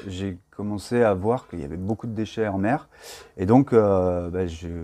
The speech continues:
nageais et je, bah, de temps en temps, je trouvais, euh, voilà, une bouteille en plastique, un paquet de chips, un truc comme ça. Donc, j'ai acheté un sac, un sac gonflable que j'emmenais avec moi quand j'allais nager. Et dans ce sac, je mettais, euh, bah, les déchets que je trouvais, euh, dans l'eau,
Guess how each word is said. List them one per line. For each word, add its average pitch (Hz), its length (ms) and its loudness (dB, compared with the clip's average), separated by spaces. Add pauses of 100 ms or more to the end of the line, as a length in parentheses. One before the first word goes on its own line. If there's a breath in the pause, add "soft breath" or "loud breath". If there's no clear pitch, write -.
nageais 110 640 4
et 90 320 -2
je, 80 160 -14
bah, 78 140 -12
de 73 60 -14
temps 82 240 -16
en 82 40 -12
temps, 120 140 -10
je - 60 -20
trouvais, 85 240 -10
euh, 95 260 0
voilà, 78 220 -8
une 92 180 -2
bouteille 82 260 -8
en 82 60 -8
plastique, 92 580 -8
un 85 120 -8
paquet 78 200 -14
de - 60 -18
chips, 110 400 -10
un 76 80 -10
truc - 160 -20
comme 95 140 -10
ça. 90 80 -12
Donc, 85 140 -10
j'ai 85 100 -8
acheté 82 180 -12
un 80 100 -10
sac, - 480 0 (400 loud breath)
un 127 40 -16
sac 95 200 -2
gonflable 98 380 2
que - 80 -6
j'emmenais 98 240 -2
avec 92 220 -2
moi 101 80 -2
quand 98 120 -8
j'allais 87 220 -4
nager. 87 300 0 (500 loud breath)
Et 90 140 -2
dans 90 180 -2
ce - 140 -10
sac, 135 260 4
je 104 140 0
mettais, 101 240 2
euh, 110 320 6
bah, 87 100 -2
les 92 120 0
déchets 90 280 -4
que 117 100 -8
je - 120 -16
trouvais, 87 280 -8
euh, 87 480 -4 (100)
dans 95 280 0
l'eau, 113 220 2